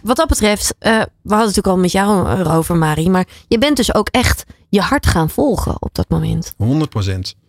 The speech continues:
Speaker 1: Ja.
Speaker 2: Ik ben, daarna ben ik een jaar of acht in de wereld van, eh, theater terechtgekomen. Eh, acteur op het podium. En ik merkte daar hoe de, hoe die creatieve wereld werkte. Maar ook hoe het jezelf presenteren werkte.
Speaker 1: Hm.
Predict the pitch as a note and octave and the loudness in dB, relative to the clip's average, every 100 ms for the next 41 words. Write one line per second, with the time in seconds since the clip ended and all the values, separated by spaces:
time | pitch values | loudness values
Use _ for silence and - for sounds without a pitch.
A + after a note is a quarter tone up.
0 | _ - G#3 B2 C#3+ C#3+ C#3+ D#3+ C#3+ B2+ | _ -2 0 2 0 2 0 0 0 0
1 | B2 B2 - C3 - C#3 A2 A2+ A2+ A2 | 0 -2 -2 -6 -4 -2 0 0 -2 -4
2 | - A2 G#2+ G#2+ - G2+ G2 G2 A2 G2 | -2 -2 0 -2 -2 -2 0 0 -2 -2
3 | - - B2 - B2+ B2 F3+ G#3 - G#2+ | -6 -4 -4 -2 -2 -2 -4 -8 -6 -2
4 | F#2 F#2+ - - A#2 E3+ F3 G2 G2+ G2+ | 0 -2 -6 -4 -2 -2 -6 -6 -4 -2
5 | B2 F#3 G#3 _ _ - - - A2+ A2+ | -2 -4 -4 _ _ -20 -20 -4 0 2
6 | B2+ C3 B2 A#2 C#3+ E3 D3 C#3+ C#3 - | 2 0 0 -2 0 0 2 2 0 0
7 | C3 C3 - C#3+ C#3+ D#3 A2+ B2 D#3 A2 | 0 0 0 -2 0 -2 0 -2 0 0
8 | F#2+ F2 - F#2+ _ A2+ A#2+ C#3+ F3 - | -2 -4 -8 -12 _ -2 0 0 0 -2
9 | D3+ D3+ D3+ - _ _ - A2 G2+ F#2+ | 0 0 -2 -6 _ _ -2 0 2 2
10 | A#2+ B2+ G2 - - G2+ F#2+ F#2+ F#2 F#2 | 0 -2 -4 -10 -6 -4 -2 -2 -2 -4
11 | F#2 F2 F2 F2 - - - G#3 | -4 -6 -10 -12 -16 -16 -2 0